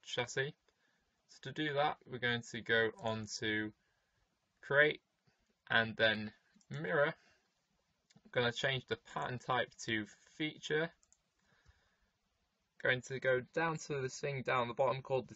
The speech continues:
timeline. You can see it's been taking track of everything that we've been doing. Going to select the last thing we did,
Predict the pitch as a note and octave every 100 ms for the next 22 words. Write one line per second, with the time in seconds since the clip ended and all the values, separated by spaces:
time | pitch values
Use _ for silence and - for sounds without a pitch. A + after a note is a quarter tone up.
0 | - - D3+ D3+ C#3 C3+ D#3 E3+ _ _
1 | _ - A2+ - B2+ A2 G#2+ A2+ A2 _
2 | C#3 B2+ - A2+ - C3 - A#2+ A#2 A2+
3 | - B2 A#2 G#2+ G#2 A2+ A2 A#2 C3 C3+
4 | _ _ - _ _ _ - C3+ C3 -
5 | C#3+ - C3 C3 D#3+ - - B2+ A2+ A#2